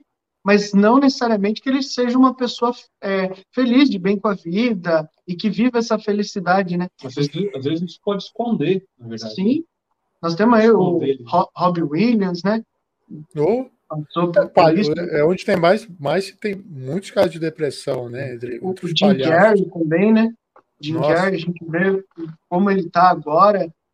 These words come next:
Speaker 1: e a gente, cara, é um cara que co-, qualquer pessoa que conversar cinco minutos com ele, ele consegue fazer rir, mas não necessariamente ele tá,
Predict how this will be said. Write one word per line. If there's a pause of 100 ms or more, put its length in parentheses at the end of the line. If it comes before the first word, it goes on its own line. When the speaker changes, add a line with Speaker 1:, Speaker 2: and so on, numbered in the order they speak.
Speaker 1:
e
a
gente, (380)
cara,
é
um
cara
que
co-,
qualquer
pessoa
que
conversar
cinco
minutos
com
ele, (240)
ele
consegue
fazer
rir, (400)
mas
não
necessariamente
ele
tá,